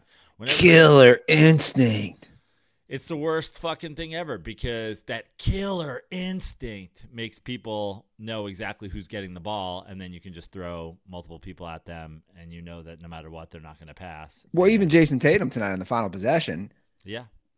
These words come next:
Speaker 2: he pa-, I mean, it wasn't a bad look for Horford.
Speaker 1: This is a great
Speaker 2: I,
Speaker 1: look.
Speaker 2: y-, you know, I'm, I'm, like, it's a pretty good look. You're right.
Speaker 1: It's an incredible look. A corner three. He hits them all the fucking time.
Speaker 2: You know, he, he made the right basketball decision there. It just didn't
Speaker 1: Yeah.
Speaker 2: go in.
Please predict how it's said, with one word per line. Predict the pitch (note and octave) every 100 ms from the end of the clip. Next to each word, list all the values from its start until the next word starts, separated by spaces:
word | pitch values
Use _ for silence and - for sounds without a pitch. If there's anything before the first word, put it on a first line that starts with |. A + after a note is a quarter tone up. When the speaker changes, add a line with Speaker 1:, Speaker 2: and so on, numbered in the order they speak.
| _
Speaker 2:
he | - F#3+
pa-, | D#3 F#3
I | C3+
mean, | D#3 B2+ -
it | E3
wasn't | C4 B3
a | C3+
bad | D3 C#3 G#2
look | D#3 -
for | A2 E2
Horford. | G#2+ E3 - F2 D#2+ C3+ _ _ _ _
Speaker 1:
This | F#2 F2
is |
a | E2
great | G#2 G#2+ C3+
Speaker 2:
I, | C3
Speaker 1:
look. | F#2 - - -
Speaker 2:
y-, | C3+ -
you | D3
know, | D3 C#3
I'm, | C3 D3+
I'm, | C#3+ D3+
like, | D3+ D3
it's | D3+
a |
pretty | - B3
good | C3 A#2
look. | A2+ G#2 F#2+
You're | F#2+
right. | C#3+ B2+ D#2+ - _
Speaker 1:
It's | A#2+
an |
incredible | G#2+ C3+ G#3+ E3 G#2+
look. | F2 G#2+
A |
corner | G#2 C#3 C#3 B2+
three. | B2 C3 F#3 F#3 _ _
He | - C3
hits | C3+
them | C#3+
all | D3
the | D3+
fucking | D3+ D3+ D3+
time. | D#3 F#3 F#3+ - _ _ _ _ _ _ _ _ _ _ _ _ _ -
Speaker 2:
You | -
know, | A#2+ G#2
he, | A2 B2+
he | B2+ C3
made | B2+ D3 F3
the | C3
right | A#2 B2+ A#2
basketball | F#2+ G#2 B2 B2+ A2 F#2+
decision | F#2+ A#2 C3+ C#3 D2+
there. | C2+ G#2+
It |
just | B2 -
didn't | B2 F3
Speaker 1:
Yeah. |
Speaker 2:
go | A#2 B2+
in. | -